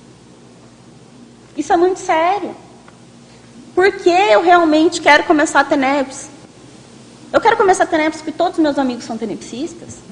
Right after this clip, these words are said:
Ou porque, de repente, tá chegando gente nova na conscienciologia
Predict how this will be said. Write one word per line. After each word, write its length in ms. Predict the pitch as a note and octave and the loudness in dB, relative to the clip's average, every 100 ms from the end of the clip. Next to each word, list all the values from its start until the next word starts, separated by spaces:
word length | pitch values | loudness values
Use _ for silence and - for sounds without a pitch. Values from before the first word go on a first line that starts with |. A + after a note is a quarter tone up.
| - - - - | -20 -20 -10 2
Ou 100 | B3+ | 2
porque, 160 | B3+ | 4
de 100 | C4+ | 2
repente, 400 | C#4 B3+ B3+ C#4+ | 2 2 0 0
tá 100 | C4+ | -4
chegando 400 | C4+ B3+ A#3 C4+ | -4 -2 0 -2
gente 260 | B3+ B3 B3+ | -4 -6 0
nova 340 | A#3 D4 D4+ | 4 4 4
na 80 | C4+ | 0
conscienciologia 1000 | C4+ B3+ B3 A#3+ A#3+ A#3 A3 A#3 B3+ G3 | -2 -6 -6 -4 0 0 -2 -4 -2 -4